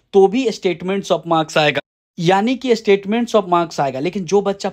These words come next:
पास कर गया और उनके घर पे नहीं आता है, तो आपके स्क्रीन पे मेल आईडी शो कर रहा है, डिटेल में मेल कर दीजिएगा। Otherwise, आगे चल करके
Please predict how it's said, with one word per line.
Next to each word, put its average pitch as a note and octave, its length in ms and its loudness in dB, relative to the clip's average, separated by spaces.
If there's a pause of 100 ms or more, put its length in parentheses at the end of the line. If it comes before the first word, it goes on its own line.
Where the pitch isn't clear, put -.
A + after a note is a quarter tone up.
पास G#3+ 320 -2
कर G#3+ 200 2
गया F3+ 180 -2
और E3 160 -2
उनके G3 240 2
घर F3+ 180 -2
पे G3+ 160 0
नहीं E3+ 360 -2
आता F3+ 260 2
है, F3+ 60 2
तो F3+ 140 -2
आपके E3 300 0
स्क्रीन G3+ 280 0
पे G3+ 140 0
मेल E3+ 240 -2
आईडी D#3+ 200 -4
शो G3 200 -4
कर G3 180 -6
रहा G#3 100 -2
है, - 420 -12
डिटेल G3 340 4
में F#3+ 140 -2
मेल F#3 220 0
कर G3+ 200 2
दीजिएगा। G3+ 520 -2
Otherwise, G3+ 500 2
आगे E3+ 320 -2
चल G3 200 0
करके G#3+ 400 0